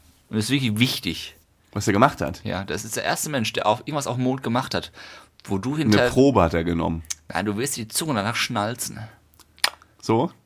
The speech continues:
Speaker 1: Ja, weißt du, was der gemacht hat?
Speaker 2: Nee.
Speaker 1: Buzz Aldrin war der erste Mensch, der auf dem Mond gepinkelt hat.
Speaker 2: <laughs> Was?
Speaker 1: Ja.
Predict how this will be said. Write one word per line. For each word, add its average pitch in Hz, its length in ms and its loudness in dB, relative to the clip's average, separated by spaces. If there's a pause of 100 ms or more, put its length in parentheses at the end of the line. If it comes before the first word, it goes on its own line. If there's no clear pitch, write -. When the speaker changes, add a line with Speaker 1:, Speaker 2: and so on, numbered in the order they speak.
(200)
Speaker 1:
Ja, 95 140 -2
weißt 104 180 2
du, 139 40 2
was - 80 4
der 123 80 2
gemacht 113 260 2
hat? 196 240 0
Speaker 2:
Nee. 85 140 2 (680)
Speaker 1:
Buzz - 220 2
Aldrin - 320 -2
war 131 100 6
der 107 100 0
erste 160 220 2
Mensch, 139 220 -2
der 196 140 -2
auf 135 60 -4
dem 151 80 -4
Mond 151 160 -6
gepinkelt 135 420 -2
hat. - 180 -6 (440)
Speaker 2:
<laughs> - 420 -2
Was? 226 480 6 (100)
Speaker 1:
Ja. 180 240 0